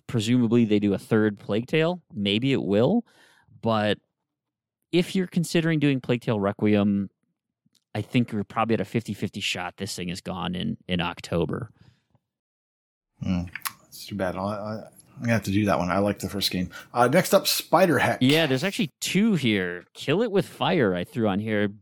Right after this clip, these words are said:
Speaker 1: Two Spider-based games from tinyBuild. We just talked about tinyBuild with, uh, Despot's game there. Seventy-five percent of tinyBuild's games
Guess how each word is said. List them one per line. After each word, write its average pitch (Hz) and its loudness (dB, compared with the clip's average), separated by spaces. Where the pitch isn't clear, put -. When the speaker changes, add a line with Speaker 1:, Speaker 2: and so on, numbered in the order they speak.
Speaker 1:
Two 147 4
Spider-based 117 -2
games 98 -8
from 175 -2
tinyBuild. 101 -2
We 104 -8
just - -14
talked 117 -4
about 104 -4
tinyBuild 101 0
with, 95 -4
uh, 92 -8
Despot's 98 -6
game 95 -6
there. 101 0
Seventy-five 170 -2
percent 110 -2
of 107 0
tinyBuild's 117 0
games 101 0